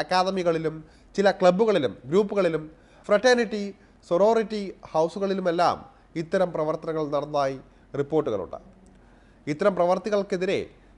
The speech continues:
ശക്തമായ ബോധവൽക്കരണവും നിയമ നടപടികളുമെല്ലാം യു എസ് പല കാലങ്ങളിൽ സ്വീകരിച്ചിട്ടുമുണ്ട്. എന്നാൽ പൊതുവായ ക്യാമ്പസ് വിദ്യാഭ്യാസത്തിൽ സംഘടിതമായ രീതിയിൽ റാഗിംഗ്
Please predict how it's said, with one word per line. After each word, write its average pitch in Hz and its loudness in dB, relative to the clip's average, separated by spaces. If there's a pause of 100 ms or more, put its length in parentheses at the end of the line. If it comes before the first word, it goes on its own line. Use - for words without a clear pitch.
ശക്തമായ 202 0
ബോധവൽക്കരണവും 165 0
നിയമ 165 -2
നടപടികളുമെല്ലാം 170 0 (240)
യു 165 -6
എസ് - -20
പല 196 2
കാലങ്ങളിൽ 156 0
സ്വീകരിച്ചിട്ടുമുണ്ട്. 156 -8 (600)
എന്നാൽ 214 4 (160)
പൊതുവായ 233 6 (180)
ക്യാമ്പസ് 185 0
വിദ്യാഭ്യാസത്തിൽ 165 -2
സംഘടിതമായ 180 0 (140)
രീതിയിൽ 160 -6 (440)
റാഗിംഗ് 170 0